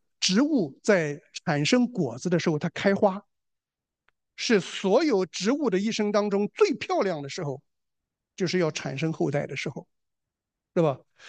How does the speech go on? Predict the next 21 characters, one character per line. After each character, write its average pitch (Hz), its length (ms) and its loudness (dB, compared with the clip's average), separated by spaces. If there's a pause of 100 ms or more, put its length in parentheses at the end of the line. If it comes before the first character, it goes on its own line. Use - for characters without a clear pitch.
(340)
所 285 180 6
以 214 120 2
夫 381 300 2
妻 320 220 0
是 254 140 -6
最 240 180 -2
美 156 180 -8
的， 143 140 -16 (260)
但 196 220 4
是 170 320 -4 (460)
要 269 240 4
求 180 400 -10 (260)
也 165 220 0
是 165 180 0
最 196 180 2
严 139 240 -4
苛 147 200 -2
的， 131 120 -8 (760)
必 208 260 2
须 196 300 0
是 143 240 -4